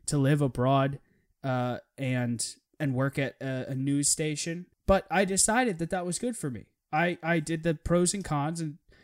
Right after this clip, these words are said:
it worked out because I, I knew that I, over the course of my senior year, I'd be working to pay, to build up enough money to do this internship. And the skills from living abroad again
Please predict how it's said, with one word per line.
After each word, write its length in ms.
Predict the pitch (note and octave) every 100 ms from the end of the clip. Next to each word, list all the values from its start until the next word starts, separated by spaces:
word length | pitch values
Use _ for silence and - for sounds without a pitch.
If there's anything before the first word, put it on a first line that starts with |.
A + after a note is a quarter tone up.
| _ _ _ _
it 120 | E3+
worked 260 | E3+ G3 -
out 220 | C4 E3
because 360 | D#3 D#3+ D3+ D3
I, 360 | C#3+ D#3 D#3 -
I 120 | D3
knew 500 | D3+ E3 E3+ E3+ E3+ - _ _ _ _ _
that 200 | D3+ D3+
I, 560 | C#3+ D3 D3+ D#3 D#3 D3 - _ _ _ _ F3
over 200 | F3 E3
the 80 |
course 300 | D3+ F3 E3+ F3
of 40 |
my 100 | D3+
senior 280 | C#3+ E3 F3
year, 160 | D3 D3
I'd 160 | D3+
be 80 | D3
working 520 | C#3+ C#3+ D3 F3+ G3 - _ -
to 100 | C#3
pay, 440 | - D3 D3+ D#3 _ _ -
to 100 | - B2
build 300 | D3+ F3 E3+
up 160 | E3
enough 260 | D#3+ E3 -
money 300 | D3 D#3+ E3+
to 80 | D3+
do 180 | C#3
this 220 | C#3+ D#3+ C#3+
internship. 520 | B2+ C3+ B2+ C3 C#3 _ _ _ _ _ _ _
And 120 | F#3 F3
the 60 |
skills 640 | - - A3 G#3+ F3+ - - _ _ -
from 320 | - D#3+ C#3+
living 260 | D#3+ E3+
abroad 460 | D#3 B2+ C#3 D3 D#3
again 480 | B2+ B2+ C3 E3+